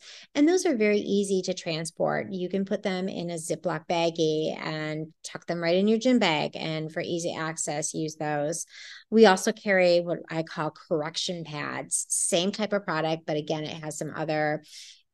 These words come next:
ingredients in there that help with the free radicals and some of the damaging effects we can get from pollution in the environment, et cetera,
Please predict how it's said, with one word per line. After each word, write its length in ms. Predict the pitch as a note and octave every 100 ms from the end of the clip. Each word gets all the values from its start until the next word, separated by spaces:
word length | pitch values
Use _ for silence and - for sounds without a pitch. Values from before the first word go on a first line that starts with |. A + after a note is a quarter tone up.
| -
ingredients 640 | A#3+ B3+ D4+ D4+ B3 G#3+
in 80 | F3+
there 160 | D#3+ D3+
that 160 | D#3
help 260 | - E3+ E3
with 100 | -
the 80 | D#3+
free 280 | - E3+
radicals 840 | D#3 D3 D3 D3 D3 D3 C#3 D#3+ D3+
and 200 | C#3+ D3
some 220 | - D3+
of 140 | D3
the 120 | D3+
damaging 600 | D#3 D#3 C3 C#3+ D3 D3 C#3+
effects 380 | D3+ C#3+ -
we 80 | D3+
can 140 | D3 D3+
get 200 | D3 -
from 140 | D#3
pollution 380 | D#3 D3+ D3 D3
in 40 |
the 80 | D3
environment, 420 | C#3+ C#3+ C#3 C#3+
et 100 | D3
cetera, 560 | - D#3+ E3 D3 C#3+